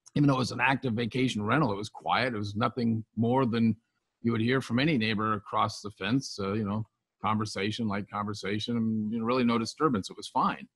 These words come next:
But in the last year, we've been getting, uh, quite a few more complaints. They've started to pop up.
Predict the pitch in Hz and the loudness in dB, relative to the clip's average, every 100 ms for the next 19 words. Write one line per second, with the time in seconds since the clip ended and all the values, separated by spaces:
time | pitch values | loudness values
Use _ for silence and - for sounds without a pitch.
0 | _ _ _ _ _ _ _ _ - 143 | _ _ _ _ _ _ _ _ 0 4
1 | 151 156 151 160 170 165 - 165 147 120 | 6 6 4 6 6 4 4 4 6 4
2 | 120 135 123 127 123 123 117 147 143 131 | 0 0 2 2 2 -2 -4 -2 0 0
3 | 135 127 123 123 110 101 - 139 87 - | 2 4 4 2 -2 -4 2 2 2 -4
4 | 104 - 113 107 92 - 101 92 156 117 | -6 -2 0 0 -2 0 0 2 4 6
5 | 113 | 4